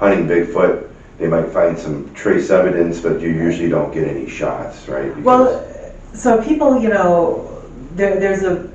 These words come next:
Speaker 2: w-, very weird expectation with, um, the T V shows that do cryptozoology. Um,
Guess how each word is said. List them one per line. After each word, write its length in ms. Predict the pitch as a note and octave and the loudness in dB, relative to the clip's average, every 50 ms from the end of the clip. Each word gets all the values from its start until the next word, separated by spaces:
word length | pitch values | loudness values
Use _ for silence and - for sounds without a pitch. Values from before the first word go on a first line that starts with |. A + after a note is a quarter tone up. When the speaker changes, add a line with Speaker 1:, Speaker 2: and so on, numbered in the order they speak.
| - - - - - F3+ | -16 -16 -16 -14 -12 -8
Speaker 2:
w-, 220 | F3+ A#3 A3 - - | -8 -6 -6 -6 -6
very 300 | - A#3 C4+ D4+ D4 B3 | -4 -2 0 0 2 2
weird 320 | G#3+ F#3 F3+ F3+ F#3 F3+ F3+ | 0 0 -2 -4 -4 -6 -6
expectation 920 | - - - - - - - - - - E3 E3 E3 E3+ F3 E3+ D#3+ D#3 | -8 -8 -10 -12 -12 -14 -14 -14 -8 -6 -6 -6 -4 -6 -6 -6 -6 -4
with, 260 | D#3+ E3 D#3+ D#3+ D#3+ - - - - | -4 -2 -2 -2 -4 -6 -8 -12 -12
um, 540 | - D#3 D3+ - - - - - - - - - - | -8 -8 -8 -6 -8 -8 -8 -8 -10 -10 -12 -12 -12
the 100 | E3+ E3+ | -12 -12
T 180 | F3 - G3 E3+ | -12 -10 -8 -6
V 120 | E3+ F3 - | -4 -4 -4
shows 320 | - E3+ - - - - | -4 -4 -6 -6 -6 -4
that 160 | F3 D#3+ - | -4 -4 -4
do 100 | - - | -2 -4
cryptozoology. 920 | - - - - E3+ F3 - D#3+ D#3 D#3 D#3+ E3 D#3+ D#3+ D#3+ D#3+ D#3+ D#3 D#3 - - - - - - - - - - - | -4 -4 -6 -8 -8 -8 -6 -6 -4 -2 -2 -2 -2 -2 -2 -4 -4 -4 -8 -14 -16 -18 -18 -18 -18 -20 -20 -18 -14 -8
Um, 640 | F3 E3+ E3 D#3+ D#3+ D#3 D#3+ D#3 D#3+ D#3+ - - | -6 -4 -4 -4 -4 -4 -4 -6 -6 -8 -10 -12